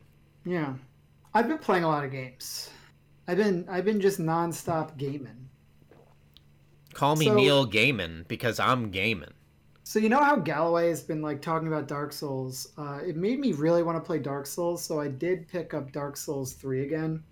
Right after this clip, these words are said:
Speaker 1: Uh,
Speaker 2: What
Speaker 1: I'm
Speaker 2: does
Speaker 1: not
Speaker 2: that
Speaker 1: too
Speaker 2: do for
Speaker 1: far
Speaker 2: you?
Speaker 1: into it, but immediately I was turned off from the game when I, uh, remembered that the way that you get to the first,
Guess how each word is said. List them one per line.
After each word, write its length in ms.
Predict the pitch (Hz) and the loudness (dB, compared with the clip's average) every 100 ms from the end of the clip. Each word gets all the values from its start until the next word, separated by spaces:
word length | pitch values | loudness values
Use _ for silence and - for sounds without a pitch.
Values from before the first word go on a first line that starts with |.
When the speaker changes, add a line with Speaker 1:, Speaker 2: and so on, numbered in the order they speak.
| - - _ - _ - | -20 -20 _ -20 _ -8
Speaker 1:
Uh, 240 | 156 151 143 | -2 0 -2
Speaker 2:
What 40 | |
Speaker 1:
I'm 40 | |
Speaker 2:
does 140 | 139 185 | 0 2
Speaker 1:
not 160 | 254 | 2
Speaker 2:
that 60 | 240 | 4
Speaker 1:
too 60 | 302 | 2
Speaker 2:
do 40 | |
for 80 | 254 | 6
Speaker 1:
far 160 | 220 208 | 6 4
Speaker 2:
you? 60 | |
Speaker 1:
into 280 | 208 165 143 | 2 0 0
it, 160 | 143 - | 0 0
but 320 | 165 160 - _ _ _ - | 2 2 -4 _ _ _ -2
immediately 960 | 202 196 240 269 233 160 147 143 147 | 2 4 4 6 6 4 2 -2 -6
I 120 | 185 170 | -2 -2
was 260 | 165 131 | 0 -4
turned 460 | - - 202 196 170 | -8 -2 2 2 0
off 400 | - 151 147 151 | -4 -6 -6 -10
from 420 | - - - 160 | -16 -14 -6 -4
the 80 | 151 | -2
game 460 | 147 156 151 147 - 180 | 0 0 0 -6 -12 -4
when 160 | 170 | -2
I, 440 | 165 165 160 151 - - - - - - _ - | 0 0 2 0 -4 -20 -12 -12 -12 -20 _ -4
uh, 300 | 170 160 160 - - | 2 2 2 -4 -4
remembered 840 | 170 175 202 240 185 156 147 131 170 | 0 4 6 6 6 6 4 0 -4
that 200 | 160 180 | -2 0
the 80 | |
way 240 | 151 165 185 | 0 4 4
that 180 | 214 247 | 4 0
you 200 | 185 165 | -4 -6
get 540 | 160 160 143 151 - | 0 0 0 -4 -14
to 180 | - 165 | -8 -4
the 100 | 151 | -2
first, 760 | - - 180 185 202 - - | -4 -4 2 2 2 -2 -10